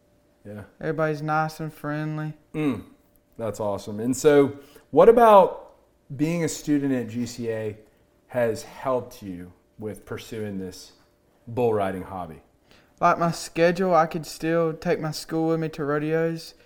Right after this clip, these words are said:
Speaker 1: Mm.
Speaker 2: Like, about a month ago, I went to a rodeo about four or five hours away, and, uh, I was able to take my last class with me.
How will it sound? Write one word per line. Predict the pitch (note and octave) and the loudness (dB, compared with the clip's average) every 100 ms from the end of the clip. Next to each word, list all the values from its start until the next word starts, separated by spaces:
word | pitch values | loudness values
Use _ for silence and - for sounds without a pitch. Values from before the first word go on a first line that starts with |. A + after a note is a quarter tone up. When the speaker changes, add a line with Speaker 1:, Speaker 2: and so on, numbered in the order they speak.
| - | -6
Speaker 1:
Mm. | D#3+ | 0
Speaker 2:
Like, | D#3+ D#3+ - - - | 0 0 -4 -16 -4
about | D#3+ D#3+ - - - _ _ _ - | 4 6 4 -4 -20 _ _ _ -12
a | D#3+ | -4
month | D#3 E3+ - | 0 0 0
ago, | F#3 E3 E3+ E3+ | -2 2 4 6
I | D#3+ | 6
went | D#3+ D#3 | 4 0
to | - | -4
a | D#3 | -4
rodeo | D3+ D3+ | -2 -2
about | D3 D3 D3 C#3+ - _ _ _ _ _ | -6 -4 -4 -4 -10 _ _ _ _ _
four | - - E3 E3 | -6 2 4 4
or | |
five | D#3+ D#3+ D#3 | 2 2 4
hours | D#3 D#3 D#3 D#3 | 4 2 0 -4
away, | D3+ D#3 D#3+ D#3+ | -2 0 0 -2
and, | D3 C#3+ D3 D3 | -6 -6 -4 -2
uh, | C#3+ C#3 C#3+ - | -2 -4 -8 -4
I | D3 | -2
was | D#3+ D#3+ | 0 2
able | D#3+ D#3 | 0 0
to | |
take | D#3+ E3 | -4 -4
my | D3+ D3 C#3+ - _ - | -4 -6 -8 -12 _ 2
last | D#3+ E3 E3 - _ _ | 4 4 2 -14 _ _
class | - E3 D3+ D3 | -2 0 0 0
with | D#3 D#3 | -2 -2
me. | D3 D3 | -4 -8